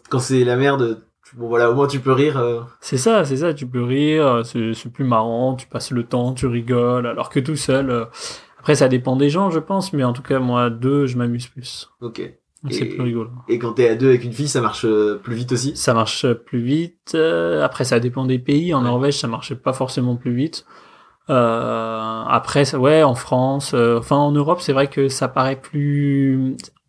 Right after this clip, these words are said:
Speaker 2: les gens ont plus confiance.
Speaker 1: Ok. Et, euh, ok. D'accord, ouais. Et la France, c'est un, est-ce que c'est un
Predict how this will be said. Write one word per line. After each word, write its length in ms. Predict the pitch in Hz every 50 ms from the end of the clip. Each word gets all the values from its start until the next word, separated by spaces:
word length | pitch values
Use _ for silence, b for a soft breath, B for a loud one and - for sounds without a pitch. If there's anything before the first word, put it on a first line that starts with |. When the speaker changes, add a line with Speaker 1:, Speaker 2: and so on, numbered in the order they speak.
| _ _ -
Speaker 2:
les 60 | 147
gens 160 | 131 147 160
ont 40 | 151
plus 180 | 143 160 151 -
confiance. 560 | - 156 135 - - 127 123 - - - _ _ _ _
Speaker 1:
Ok. 160 | 151 160 156
Et, 960 | - 113 123 - _ _ _ _ - - - _ _ _ _ _ - 107 104 107
euh, 240 | 107 101 95 95 87 95 92 - - 82 82 - - - - - - _ _ _ _ _ _
ok. 240 | 135 139 - 120 92 - _ _ _ _
D'accord, 260 | _ 120 117 113 104
ouais. 400 | 98 101 98 101 107 98 87 - -
Et 200 | - 120 117 117
la 100 | 113 113
France, 280 | - - 196 190 190 -
c'est 100 | - 120
un, 100 | 104 - -
est-ce 160 | 113 - -
que 60 | -
c'est 120 | - -
un 200 | 117 92 92 -